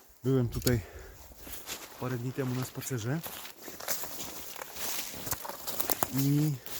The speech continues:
e, że tak powiem, obszedłem sobie kawałeczek tej rzeki, wytypowałem kilka miejsc.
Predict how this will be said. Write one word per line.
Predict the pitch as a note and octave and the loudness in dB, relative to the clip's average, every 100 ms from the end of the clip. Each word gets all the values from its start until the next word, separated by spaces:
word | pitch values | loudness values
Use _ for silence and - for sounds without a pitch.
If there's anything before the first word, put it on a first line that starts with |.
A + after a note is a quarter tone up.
| - - A#2 A#2+ A#2+ A#2 - - - - - - - - - - - - - C#3 | -4 -2 0 2 2 2 -2 -4 -6 -10 -10 -10 -8 -4 -4 -4 -10 -12 -4 -2
e, | C#3+ | -2
że | C#3 | -4
tak | C#3 | -4
powiem, | - D3 C#3 | 0 0 0
obszedłem | C3 F3 C#3 A#2 | -2 -2 -2 -2
sobie | A2+ A2+ | -4 -6
kawałeczek | - A2 B2 - A2 | -4 -2 -2 -2 -2
tej | C3 A#2+ - - - - - - - B2 | 2 2 0 -4 -6 -10 -12 -10 -2 2
rzeki, | A2+ C#3 - C3 | 4 4 4 0
wytypowałem | B2 C3 B2+ D3 C3 A2 | 2 0 4 6 6 4
kilka | C3 A2+ A#2 | -2 -2 2
miejsc. | A#2 D#3+ F#3+ - | 6 6 6 0